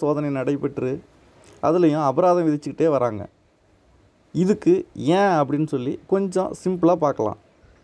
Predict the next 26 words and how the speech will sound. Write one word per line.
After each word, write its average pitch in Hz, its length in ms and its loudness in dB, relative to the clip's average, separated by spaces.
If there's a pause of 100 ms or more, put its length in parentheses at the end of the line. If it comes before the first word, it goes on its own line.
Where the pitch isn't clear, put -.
(520)
சாலை 214 420 4
விபத்து 185 420 0 (280)
அப்படின்னும்போது 131 720 -2 (400)
அந்த 123 160 0
நான்கு 180 360 2
சக்கர 185 300 0
வாகனங்களில் 156 540 2
பொருத்தக்கூடிய 147 560 0
அந்த 131 120 -4
முன்பக்க 156 420 0 (100)
பம்பர்கள் 147 500 2 (120)
முக்கிய 180 380 -2
காரணமா 160 540 2
உள்ளது 131 360 -2 (120)
அப்படின்னே 151 440 -2
சொல்லலாம். 113 340 -2 (960)
இதனால 190 380 4 (520)
கார் 202 300 4
உள்ளிட்ட 185 320 -2
நான்கு 180 400 -2
சக்கர 180 320 -4
வாகனங்கள்ல 147 600 2 (100)
பம்பர்களை 170 520 2
பொருத்தக்கூடாது 151 920 2 (840)
அப்படின்னு 165 380 0
சொல்லி 131 220 2